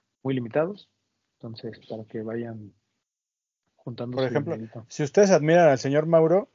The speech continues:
Speaker 2: ahí anda en el Discord cotorreando para que se metan y platiquen con él.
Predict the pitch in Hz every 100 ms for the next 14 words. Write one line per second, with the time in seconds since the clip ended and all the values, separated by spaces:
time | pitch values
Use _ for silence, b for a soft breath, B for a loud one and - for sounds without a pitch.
0 | _ _ _ 139 147 208 233 190 185 233
1 | - 220 226 - 175 175 190 220 220 220
2 | 202 _ 135 123 120 131 123 135 147 151
3 | 170 135 - 113 113 135 135 135 139 165
4 | 196